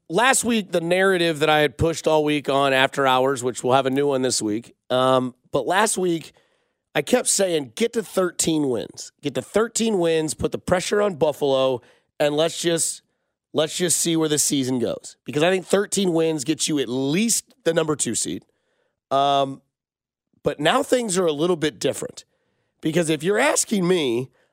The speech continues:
I think there's a really, really, really good chance the A F C West is done by week eleven. So week eight, the Cheeks have a bye. They come back in, uh, week nine, and they play Tennessee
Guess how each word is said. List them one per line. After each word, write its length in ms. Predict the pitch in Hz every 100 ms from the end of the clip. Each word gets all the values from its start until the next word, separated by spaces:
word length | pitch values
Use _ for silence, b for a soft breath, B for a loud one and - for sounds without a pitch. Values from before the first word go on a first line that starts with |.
| _
I 100 | 175
think 260 | 214 277 -
there's 200 | 240 196
a 100 | 180
really, 400 | 160 220 269 254
really, 380 | 185 220 202 175
really 380 | 160 202 190
good 240 | 151 175 180
chance 500 | - 170 185 196 - b b b
the 140 | 165 165
A 200 | 185 214
F 80 | 175
C 200 | - 175
West 380 | 160 180 -
is 160 | 170 139
done 400 | 110 160 147 143
by 160 | 135 135
week 200 | 131 127
eleven. 420 | 110 95 87 _ _ _ _ _ _ _ _ _ _ _
So 200 | - 156
week 220 | 160 247 214
eight, 200 | 214 185
the 80 |
Cheeks 340 | 165 190 170 -
have 180 | 160 143
a 60 |
bye. 480 | 127 185 185 185 180 _ _ _ _ _
They 100 | 160
come 180 | 160 185
back 300 | 170 170 165
in, 280 | 165 151 151
uh, 260 | 151 143 139 143
week 240 | 170 -
nine, 380 | 160 170 175 175
and 160 | 147
they 80 | 151
play 240 | 131 143 131
Tennessee 680 | 156 147 131 160 165 170